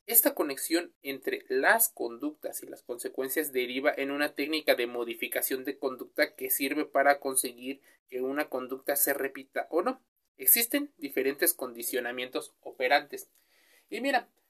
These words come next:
te, seguramente te harás la pregunta, ¿cómo es que esta definición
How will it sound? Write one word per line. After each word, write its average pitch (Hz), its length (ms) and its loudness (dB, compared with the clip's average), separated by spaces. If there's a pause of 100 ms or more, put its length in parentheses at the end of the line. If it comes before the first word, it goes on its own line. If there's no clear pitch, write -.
(200)
te, 196 100 4
seguramente 233 800 0
te 143 240 2
harás 151 240 6
la 175 120 2
pregunta, 127 520 -4
¿cómo 330 480 4 (400)
es 180 240 -4
que - 320 -6
esta 202 480 -2
definición 143 800 -6